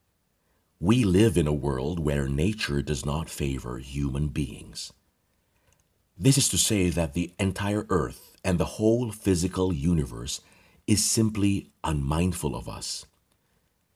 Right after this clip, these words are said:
Consider the following as examples of how a volcano will just explode when it should, how a part of the earth will shake when it wants to, and how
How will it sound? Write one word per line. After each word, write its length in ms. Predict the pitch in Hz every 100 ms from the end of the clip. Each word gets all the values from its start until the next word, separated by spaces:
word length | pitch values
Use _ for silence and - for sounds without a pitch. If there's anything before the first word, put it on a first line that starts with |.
| _ _
Consider 400 | - 107 113 85
the 120 | 76
following 480 | 71 69 67 67 67
as 180 | 71 71
examples 680 | 60 65 58 - 107 - - _ _ _ -
of 100 | 101
how 380 | - 95 90 90 - -
a 60 | 95
volcano 520 | 92 92 101 101 98
will 140 | 80 78
just 280 | 82 78
explode 640 | - - 78 87 87 78 67
when 140 | 67
it 120 | 67 -
should, 500 | - - 64 55 - _ - -
how 180 | - 92
a 40 |
part 280 | 90 98 98
of 100 | 87
the 100 | 80 90
earth 260 | 90 80
will 140 | 80 78
shake 480 | - - 90 -
when 100 | 73
it 140 | 71 -
wants 340 | 80 69 -
to, 240 | - 57 - - - -
and 180 | 95 82
how 340 | 92 85 80